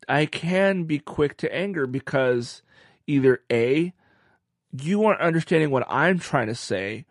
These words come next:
or B, I don't understand what you're trying to say, and it's frustrating me. And, uh, you know, and I,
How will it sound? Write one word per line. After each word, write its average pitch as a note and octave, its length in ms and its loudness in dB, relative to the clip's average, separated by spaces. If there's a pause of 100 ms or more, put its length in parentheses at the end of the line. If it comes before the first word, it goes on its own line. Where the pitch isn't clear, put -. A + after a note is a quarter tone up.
(220)
or B2 200 2
B, C3 500 2 (320)
I E3 200 6
don't F#3+ 120 6
understand C3+ 360 0
what - 120 -6
you're D#3 160 -2
trying B2 240 -2
to F#2+ 80 -6
say, G2+ 460 -6 (380)
and C3+ 140 0
it's C3 140 -2
frustrating A#2 720 -2
me. - 200 -20 (1700)
And, A#2+ 300 -2
uh, G#2+ 320 -2 (2750)
you C#3 100 2
know, C#3 120 6
and C#3 100 6
I, C3+ 60 6